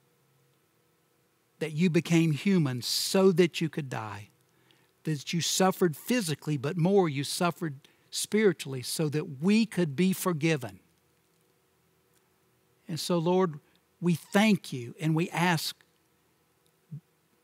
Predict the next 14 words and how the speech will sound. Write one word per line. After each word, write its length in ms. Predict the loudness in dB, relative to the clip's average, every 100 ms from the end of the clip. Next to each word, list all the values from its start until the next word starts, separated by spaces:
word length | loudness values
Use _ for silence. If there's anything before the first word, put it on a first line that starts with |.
| _ _ _ _ _ -8
that 140 | -8 -8 -4
through 560 | 4 6 6 4 0 -8 _ _ _ _ _ _ _ _ _ _ _ _
your 400 | -10 4 8 8
wounds, 720 | 6 4 2 2 -4 -10 -12 -14 _ _ _ _ _ _ _ _ _ _ _ _ _ _ _ _ -2
we 200 | 0 0
are 240 | -2 -4
healed 640 | -4 -4 -2 -2 -2 -8 -10
spiritually 760 | -10 -6 -4 -4 -6 -14 -14 -10
and 120 | -8
we 120 | -6
live 300 | -6 -6 -8
lives 500 | -6 -4 -2 -4 -6
of 100 | -12
wholeness. 800 | -14 -16 -16 -18 -20 -20 -20 -20